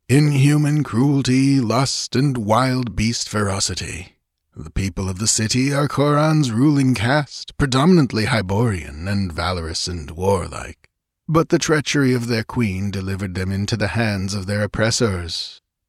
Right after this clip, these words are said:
The Shemites are the only armed force in Khoran, and the most hellish punishment is inflicted on any Khorani found possessing weapons. The systematic persecution to destroy the young Khorani men able to bear arms has been savagely pursued.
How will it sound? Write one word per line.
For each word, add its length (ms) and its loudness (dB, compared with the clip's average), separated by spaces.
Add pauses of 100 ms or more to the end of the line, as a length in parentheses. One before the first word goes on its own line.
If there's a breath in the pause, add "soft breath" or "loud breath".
(360)
The 80 0
Shemites 640 0
are 120 0
the 140 0
only 360 4
armed 380 4
force 440 4
in 200 4
Khoran, 760 0
and 180 -4
the 40 -4
most 360 -6
hellish 520 -6
punishment 600 0
is 160 0
inflicted 560 -4
on 160 0
any 240 0
Khorani 640 0
found 440 -2
possessing 420 -4
weapons. 1000 -6
The 120 -4
systematic 880 2
persecution 960 2
to 120 -4
destroy 580 -2
the 120 -4
young 320 0
Khorani 500 -2
men 220 0
able 240 -2
to 120 -4
bear 280 -2
arms 440 0
has 180 -4
been 360 0
savagely 800 -2
pursued. 720 -6